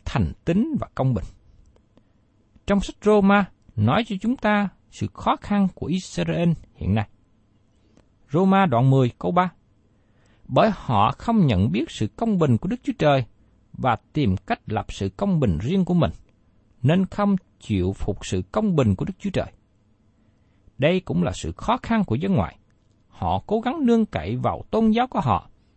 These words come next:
nương cậy vào việc làm để cố gắng làm vui lòng Đức Chúa Trời. Các bạn thân mến, Đức Chúa Trời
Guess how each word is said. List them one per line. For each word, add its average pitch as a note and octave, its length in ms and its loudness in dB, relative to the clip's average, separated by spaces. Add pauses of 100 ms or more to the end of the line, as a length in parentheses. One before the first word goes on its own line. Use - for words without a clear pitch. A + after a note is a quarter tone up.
(180)
nương A#3 220 4 (140)
cậy G2+ 220 -2
vào B2 300 -4
việc C3 200 -2 (240)
làm B2+ 360 0 (360)
để F#2+ 400 -4
cố F#3+ 140 -2
gắng G#3 280 -4
làm A#2+ 200 -4 (180)
vui E3 140 2
lòng G2 180 -4 (180)
Đức A2+ 120 -4
Chúa D3+ 100 -4
Trời. - 200 -6 (1700)
Các - 220 -6
bạn A#2 220 -4 (120)
thân E3 180 2
mến, E3 160 2 (1200)
Đức C#4 160 -2
Chúa F#4 120 -2 (100)
Trời D3+ 380 4